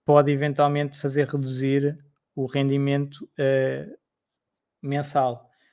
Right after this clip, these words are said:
Mas depois, no anual, isso vai to-, ser totalmente compensado. E, portanto, uma mensagem para passar aqui,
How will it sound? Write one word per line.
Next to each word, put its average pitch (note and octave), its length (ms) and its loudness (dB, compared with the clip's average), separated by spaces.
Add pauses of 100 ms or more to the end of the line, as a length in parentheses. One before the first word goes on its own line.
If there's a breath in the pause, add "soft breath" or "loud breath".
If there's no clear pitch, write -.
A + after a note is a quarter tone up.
(160)
Mas B2+ 140 -6
depois, D#3 240 2
no E3+ 240 6
anual, C#3 640 2
isso - 160 -8
vai D3+ 140 6
to-, - 300 -14
ser C#3 200 -2
totalmente D3 380 -2
compensado. C#3 560 -2
E, - 20 -6
portanto, A2+ 200 -8
uma A#2+ 100 -4
mensagem B2 500 -2 (720)
para B2 100 0
passar B2 360 -2
aqui, B2 420 -6